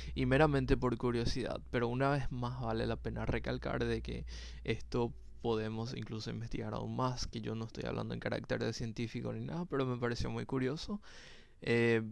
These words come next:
la, la conclusión que sacó esta bióloga que es Dawn Maslar en una charla de ted. Ella menciona de que el hombre se enamora cuando se compromete. Sí.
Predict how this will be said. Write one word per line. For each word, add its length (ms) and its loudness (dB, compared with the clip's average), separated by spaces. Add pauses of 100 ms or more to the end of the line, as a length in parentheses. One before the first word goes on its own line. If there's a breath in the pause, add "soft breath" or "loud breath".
la, 460 2
la 180 6
conclusión 540 2
que 100 0
sacó 400 0
esta 240 0
bióloga 560 2
que 240 -2
es 240 -6
Dawn 240 0
Maslar 540 0
en 140 -2
una 180 -6
charla 340 0
de 80 2
ted. 240 -4 (880 loud breath)
Ella 220 8
menciona 800 2
de 180 -2
que 120 -2
el 120 0
hombre 240 -2
se 120 -4
enamora 400 -2
cuando 240 -4
se 120 -6
compromete. 680 -4 (260 loud breath)
Sí. 320 -2